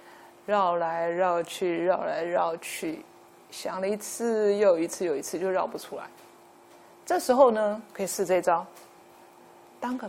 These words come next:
旁观者。好，我们再来让鸿儒试试看。如果你一直想，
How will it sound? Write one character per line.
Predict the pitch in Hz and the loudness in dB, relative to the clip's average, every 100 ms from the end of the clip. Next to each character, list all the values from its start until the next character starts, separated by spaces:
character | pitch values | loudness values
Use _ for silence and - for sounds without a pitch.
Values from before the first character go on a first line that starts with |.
| - | -14
旁 | - 165 175 | -16 -16 -14
观 | - 190 196 | -6 -6 -6
者。 | - - - - - - - - - - - - - - - - - - - | -12 -16 -18 -20 -20 -20 -20 -20 -20 -20 -20 -20 -20 -20 -20 -20 -20 -20 -16
好， | 180 156 - - - - - - | -16 -16 -20 -20 -20 -20 -20 -12
我 | 180 | -10
们 | 180 | -10
再 | 180 214 | -4 -2
来 | 175 | 0
让 | 185 180 233 | 0 -2 -2
鸿 | - 196 | 0 0
儒 | 190 | 0
试 | 185 208 | 0 0
试 | |
看。 | 202 214 - - - - - - - - - - - | 2 2 0 -12 -20 -20 -20 -20 -20 -20 -20 -20 -2
如 | 214 | 6
果 | 254 | 6
你 | 175 | 6
一 | |
直 | 170 202 | 2 2
想， | - | 2